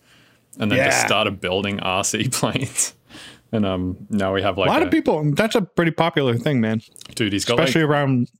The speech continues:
Speaker 2: where I live.
Speaker 1: Yeah, he's got, like, a hundred of 'em. It's fucking crazy. Like, he just has a shed
Speaker 2: Jeez.
Speaker 1: just full of 'em and, like, drones and R C helicopters and shit.
Speaker 2: Right?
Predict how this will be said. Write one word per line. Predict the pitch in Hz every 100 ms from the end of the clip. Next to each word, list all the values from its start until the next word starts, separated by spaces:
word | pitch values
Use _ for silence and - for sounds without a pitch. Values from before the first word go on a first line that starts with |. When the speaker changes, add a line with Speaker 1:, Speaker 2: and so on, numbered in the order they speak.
| _
Speaker 2:
where | 135 131
I |
live. | 151 127 - _ _ _
Speaker 1:
Yeah, | 113 117
he's | 107
got, | 101 131
like, | 190
a | -
hundred | - 107 110 113
of | 95 87
'em. | 87 92 - _
It's | -
fucking | - 104 101
crazy. | - 98 104 101
Like, | 95
he | 104
just | 110 -
has | 110
a |
shed | 98 - 107 101
Speaker 2:
Jeez. |
Speaker 1:
just | 92 95 -
full | - 104
of | 107
'em | 95 90
and, | 92
like, | 95 90
drones | - 95 90 95 95 -
and | 95 101 - 104 98 - -
R | 95 95
C | - 98
helicopters | 92 92 92 98 107 104
and | 101
shit. | 113 113 _ _
Speaker 2:
Right? | - 190